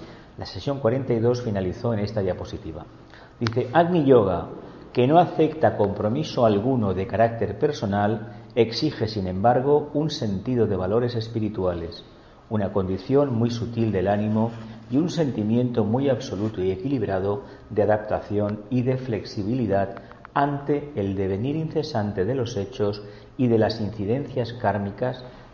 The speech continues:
dentro del contexto ambiental y dentro de la vida individual y social. Ustedes dirán, quizás, que este amplio sentido de valores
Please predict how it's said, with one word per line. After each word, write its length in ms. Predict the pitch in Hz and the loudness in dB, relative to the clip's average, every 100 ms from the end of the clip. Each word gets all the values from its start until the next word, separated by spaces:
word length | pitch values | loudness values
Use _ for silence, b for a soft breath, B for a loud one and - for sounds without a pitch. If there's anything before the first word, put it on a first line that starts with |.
| - | -6
dentro 720 | 104 147 156 - 160 160 190 | 4 6 6 2 2 2 0
del 180 | 104 95 | -2 -2
contexto 640 | - 90 87 120 123 - 139 | -2 -4 -2 -2 -2 0 -2
ambiental 800 | 139 139 139 131 113 110 113 B B B - | 0 -2 -4 0 2 2 0 B B B 0
y 100 | 170 | 6
dentro 480 | 131 117 117 127 | 8 6 2 0
de 120 | 117 101 | 2 2
la 120 | 92 | 2
vida 240 | 120 127 | 2 2
individual 800 | 117 127 113 113 104 104 113 113 | 0 0 0 2 2 2 0 -2
y 80 | - | -8
social. 560 | 110 101 - 80 73 78 - - - B B B B | -6 -6 -6 -8 -8 -12 -18 -20 -20 B B B B
Ustedes 460 | 113 - 107 95 85 | -8 2 2 4 0
dirán, 440 | 104 131 151 156 | 4 4 4 0
quizás, 500 | 143 120 120 120 120 | -4 0 2 2 0
que 140 | - | -2
este 280 | 120 - 117 | -2 0 0
amplio 260 | 110 110 107 | 2 0 -2
sentido 460 | - 92 104 113 | -2 -6 -2 0
de 80 | 107 | 2
valores 500 | 98 101 101 85 - | 2 2 0 -2 -6